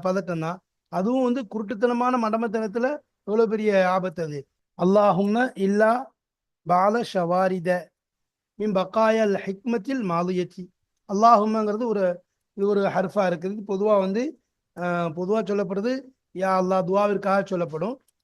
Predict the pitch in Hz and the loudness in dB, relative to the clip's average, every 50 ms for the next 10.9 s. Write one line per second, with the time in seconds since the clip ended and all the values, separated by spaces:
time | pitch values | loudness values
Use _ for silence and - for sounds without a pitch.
0 | _ - 208 214 208 - 214 214 220 226 226 233 240 233 220 202 202 208 208 196 | _ -8 -4 -4 -2 -2 0 0 0 0 0 0 2 2 2 4 4 2 0 0
1 | 196 208 208 208 208 208 202 196 190 190 180 160 180 180 185 202 214 202 190 190 | -2 -4 -4 -4 -4 -4 -4 -4 -4 -4 -6 -4 -4 -2 2 4 4 4 4 2
2 | 185 185 175 151 135 _ _ _ _ _ _ _ - 196 196 185 175 208 208 202 | -2 -2 -4 -6 -8 _ _ _ _ _ _ _ -6 -6 -6 -4 -2 -2 0 0
3 | 196 202 214 220 220 202 185 160 - - 180 175 196 196 190 190 196 190 180 175 | 0 0 2 2 2 2 2 0 -4 -6 -2 -2 0 0 0 0 -2 -2 -2 -2
4 | 175 175 165 170 185 190 262 320 - _ _ _ _ _ - 233 220 233 226 220 | -4 -4 -4 -4 -4 -4 -6 -8 -10 _ _ _ _ _ -6 -4 -2 0 2 2
5 | 214 208 190 180 175 170 160 160 - _ _ _ _ _ 202 208 220 226 226 220 | 4 6 6 4 4 0 -4 -6 -12 _ _ _ _ _ -6 -4 -2 0 2 4
6 | 214 202 202 - 202 190 185 180 180 175 175 175 170 175 - - 190 190 185 - | 4 4 2 2 0 0 0 2 0 -2 -2 -4 -6 -6 -8 -8 -8 -6 -4 -2
7 | 190 180 175 180 190 196 180 165 151 143 151 - 175 170 180 180 185 208 202 185 | -2 -2 0 0 0 0 0 -2 -4 -6 -8 -6 -4 -2 -2 -2 -2 -2 -4 -2
8 | 175 175 180 180 175 180 208 226 247 - _ _ _ _ _ - 202 208 208 196 | -2 -2 -2 -2 -2 -2 -4 -4 -6 -8 _ _ _ _ _ -2 0 2 2 4
9 | 190 185 185 180 175 160 202 190 220 202 185 185 180 175 175 175 - 185 175 175 | 2 2 0 0 -4 -4 -4 -2 -2 0 0 0 0 -2 -2 -4 -4 -4 -4 -2
10 | 185 190 180 165 165 170 170 160 170 160 151 143 151 147 143 151 165 180 | 0 0 0 -2 -2 -6 -6 -6 -8 -8 -8 -8 -8 -8 -8 -8 -8 -8